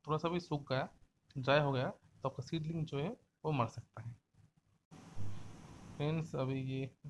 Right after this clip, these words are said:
बारह दिन का हो चुका है थाई जेको का। देखिए, पूरा सीड अपने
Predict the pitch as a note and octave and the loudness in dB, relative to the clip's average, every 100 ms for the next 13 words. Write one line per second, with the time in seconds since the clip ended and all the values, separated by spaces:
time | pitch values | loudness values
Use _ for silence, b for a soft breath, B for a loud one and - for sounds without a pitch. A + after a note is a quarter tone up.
0 | C#3+ - B2+ A#2+ C3+ C3+ C#3 C3+ C3+ - | -12 -12 0 4 4 2 -2 -2 -4 -6
1 | C3 B2 D#3 - _ _ _ _ - _ | -4 -4 -4 -10 _ _ _ _ -20 _
2 | _ - B2+ B2+ B2+ C3 B2+ D3+ - _ | _ -2 0 0 -4 -4 -6 -8 -10 _
3 | _ _ _ _ - C3 B2+ C#3 D3 - | _ _ _ _ -8 -4 -4 -4 -8 -6
4 | A#2 B2 A#2+ B2 B2 - B2+ B2+ B2 | -2 0 -2 -6 -6 -8 -10 -4 -2